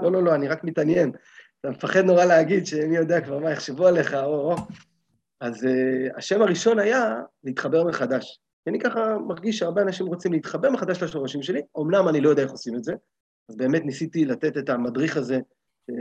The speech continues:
לאנשים שרוצים לדעת מה, מה עומד בפניי, מה צריך לדעת, מה כדאי לדעת, מה, מה צריך לעשות. אה, אבל בעיניי זו, זו תופעה מדהימה, שעם ישראל חוזר לשורשים שלו,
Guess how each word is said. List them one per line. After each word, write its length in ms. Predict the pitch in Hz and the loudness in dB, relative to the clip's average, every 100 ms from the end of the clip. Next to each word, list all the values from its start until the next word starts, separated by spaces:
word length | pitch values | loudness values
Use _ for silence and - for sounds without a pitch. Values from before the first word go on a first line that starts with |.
| 120 | -8
לאנשים 340 | 120 120 151 | -6 -6 -6
שרוצים 380 | 139 135 113 147 | -6 -6 -6 -6
לדעת 240 | 139 143 120 | -2 -2 -2
מה, 220 | 131 147 127 | 0 -2 -2
מה 60 | 143 | -2
עומד 220 | 139 147 | 0 -2
בפניי, 360 | 135 139 135 | -2 -4 -2
מה 140 | 120 139 | -2 -4
צריך 180 | 131 123 | -8 -6
לדעת, 260 | 135 135 | -2 -2
מה 80 | 135 | -4
כדאי 240 | - 135 139 | -6 -4 -4
לדעת, 300 | 131 117 127 | -4 -8 -6
מה, 120 | 131 - | -6 -6
מה 100 | 131 | -10
צריך 160 | - | -10
לעשות. 400 | 120 113 226 - _ _ _ _ _ - | -12 -6 -6 -6 _ _ _ _ _ -10
אה, 60 | 117 117 117 120 120 - _ _ _ _ _ _ _ _ _ - | -6 -4 -4 -4 -6 -8 _ _ _ _ _ _ _ _ _ -10
אבל 140 | 113 | -8
בעיניי 240 | 113 139 151 | -2 -2 -2
זו, 80 | - - | -6 -12
זו 80 | 117 | -14
תופעה 280 | - - 143 | -12 -6 -4
מדהימה, 380 | 156 135 120 139 - _ _ _ _ 117 | -2 -2 -2 -2 -6 _ _ _ _ -8
שעם 140 | 127 | -8
ישראל 220 | 127 131 | -6 -8
חוזר 220 | 127 120 | -6 -6
לשורשים 480 | 139 135 113 - 165 | -4 -6 -8 -4 -4
שלו, 340 | - 196 233 | -2 0 -2